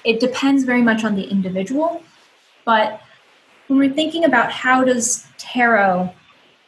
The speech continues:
become a folk practice, um, at least in the way that I'm viewing <laughs> a folk practice, right? Tarot is, in fact, a folk practice, right?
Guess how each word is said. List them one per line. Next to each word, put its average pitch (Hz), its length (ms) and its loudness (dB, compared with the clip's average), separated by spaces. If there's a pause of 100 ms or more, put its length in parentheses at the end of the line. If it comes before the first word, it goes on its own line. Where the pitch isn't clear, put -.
(580)
become 233 360 0
a 220 120 -2
folk 208 240 -4
practice, - 680 -6 (200)
um, 190 460 -2 (1900)
at 240 160 0
least 240 240 0
in 226 100 2
the 220 60 4
way 208 160 2
that 196 120 2
I'm 202 200 0
viewing 208 440 -2
<laughs> - 80 -4
a - 60 -10
folk - 280 -8
practice, - 360 -4
right? 208 160 -2
Tarot 240 480 -2
is, 262 220 2
in 233 120 2
fact, 208 280 0
a 196 40 -8
folk 190 260 -4
practice, - 580 -8
right? 202 300 0